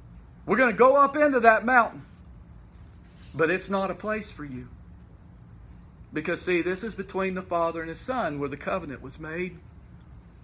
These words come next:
And no man is gonna be allowed there. And no man is gonna be there because that man can do nothing but pollute that time.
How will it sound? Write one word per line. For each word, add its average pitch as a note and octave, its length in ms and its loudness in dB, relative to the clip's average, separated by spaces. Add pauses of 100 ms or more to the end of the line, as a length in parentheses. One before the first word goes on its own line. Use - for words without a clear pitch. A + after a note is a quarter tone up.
(320)
And G#2 100 -14
no C#3 160 0
man F3 440 -2
is D3 120 -8
gonna D3+ 160 -6
be D3 140 -6
allowed D3 420 -8
there. A#2+ 220 -18 (1040)
And G#2+ 100 -10
no D#3 160 -4
man G3 420 0
is D#3 140 -8
gonna E3 140 -2
be D#3+ 200 -4
there E3+ 180 0
because E3+ 340 -4
that F3+ 200 -2
man F#3+ 260 0
can F3+ 160 -6
do E3+ 160 -4
nothing F#3 320 -6
but F#3 200 -6
pollute G#3 400 -4
that B2+ 200 -10
time. C#3+ 300 -14